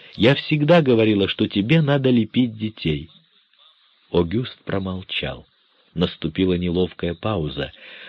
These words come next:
Роза затаила дыхание. Неужели он при всех решится сделать ей выговор? И тут карьер добавил:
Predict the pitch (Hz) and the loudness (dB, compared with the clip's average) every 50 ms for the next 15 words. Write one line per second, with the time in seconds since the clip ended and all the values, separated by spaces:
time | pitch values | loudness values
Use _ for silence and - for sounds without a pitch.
0 | - - - - - 92 101 110 117 110 107 98 95 101 95 - - 92 107 110 | -20 -16 -10 -8 -4 -2 -2 -2 -2 -2 -2 -2 -2 -2 -4 -2 0 0 0 2
1 | 107 104 104 101 101 110 107 - - 107 92 80 76 76 78 80 90 101 101 104 | 0 0 0 0 0 -2 -2 -2 -2 0 0 0 -2 -4 -4 -2 -2 0 0 0
2 | 101 - - 151 160 156 143 139 135 123 113 - 113 110 113 110 - - - - | 0 0 2 2 4 6 6 4 4 2 -2 -2 0 0 0 0 -2 -6 -2 2
3 | 170 175 165 - - - - - - - - - 85 92 107 113 110 - - - | 2 2 2 0 -4 -18 -18 -18 -16 -16 -8 -2 2 4 4 4 4 4 2 4
4 | 160 185 170 - - - - 151 151 135 123 107 101 113 143 143 135 135 131 - | 4 4 4 2 -4 -2 0 0 0 0 -2 -6 -2 0 0 2 0 -2 -4 -4
5 | - - 123 131 131 120 110 117 101 85 87 85 78 71 - - - - _ _ | -4 -2 0 0 0 0 0 0 0 0 0 -2 -2 -2 -4 -8 -10 -16 _ _
6 | _ _ _ _ - - _ _ - - - - - - - - - - 190 185 | _ _ _ _ -20 -20 _ _ -20 -20 -20 -14 -4 0 0 2 4 4 2 2
7 | - - 139 123 123 123 139 143 135 123 120 110 90 85 80 76 71 71 71 78 | 2 2 2 2 4 4 4 4 4 4 2 0 0 0 -2 -2 -2 -6 -8 -10
8 | 78 | -12